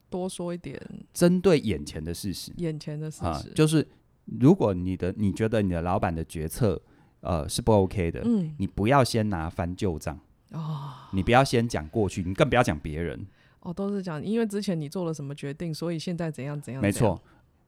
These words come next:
Speaker 2: 你知道，尤其哦，我这边想到就是有些人很奇怪，就是你明明是跟着你老板工作，你一天到晚拿别的部门的例子跟他说。你知道那个久了吼，就会觉得那种感觉就像是，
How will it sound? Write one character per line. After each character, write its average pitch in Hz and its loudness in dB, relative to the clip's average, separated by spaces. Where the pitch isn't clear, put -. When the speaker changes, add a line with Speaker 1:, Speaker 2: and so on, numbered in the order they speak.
Speaker 2:
你 104 0
知 127 4
道， 135 8
尤 117 4
其 113 -2
哦， 90 2
我 82 0
这 87 -2
边 120 0
想 78 -6
到 101 -2
就 110 -2
是 117 0
有 87 -2
些 117 -4
人 98 0
很 80 -8
奇 - -10
怪， 85 -2
就 165 0
是 147 2
你 117 4
明 113 6
明 156 4
是 160 -4
跟 117 2
着 92 0
你 80 -4
老 80 -6
板 76 -8
工 82 -8
作， 95 -4
你 80 -8
一 190 -4
天 143 2
到 143 2
晚 82 2
拿 82 -2
别 92 -2
的 101 0
部 123 0
门 78 -4
的 87 -4
例 98 0
子 - -8
跟 78 -6
他 78 -6
说。 82 -10
你 143 0
知 196 2
道 247 6
那 285 4
个 247 -2
久 82 -4
了 80 -6
吼， 80 -4
就 208 -2
会 220 4
觉 104 0
得 104 -2
那 202 -4
种 156 -2
感 90 0
觉 95 -2
就 151 -8
像 135 2
是， 123 0